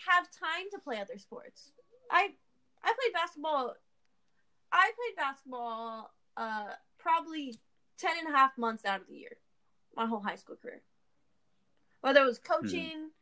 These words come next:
Speaker 1: whether it was spring ball, whether it was summer ball, whether it was,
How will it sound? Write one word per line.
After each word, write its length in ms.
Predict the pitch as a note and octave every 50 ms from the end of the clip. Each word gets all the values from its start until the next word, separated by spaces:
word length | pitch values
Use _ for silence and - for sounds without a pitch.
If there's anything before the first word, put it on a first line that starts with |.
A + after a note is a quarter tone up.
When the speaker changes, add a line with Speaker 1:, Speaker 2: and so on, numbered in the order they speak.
| _ _ _ _ _ _
Speaker 1:
whether 320 | - A#3+ B3+ B3 B3 A#3+ A#3+
it 80 | A#3
was 500 | A#3+ A#3 A#3 A3+ A3+ A3 A3 G#3+ - - _
spring 420 | - - - - D#4 D4+ D4+ D4 C4+
ball, 320 | C#4+ C4+ C#4 C#4 C4+ C4+
whether 160 | B3+ A#3+ A#3
it 80 | A#3 A3
was 120 | G#3 -
summer 280 | - - C4+ B3+ B3+ B3
ball, 400 | A#3 B3 B3 B3 B3 B3 A#3+ A#3
whether 160 | A3+ A3 A3 G#3+
it 60 | G#3+ G#3
was, 380 | G#3 G#3 G3 F#3+ - - -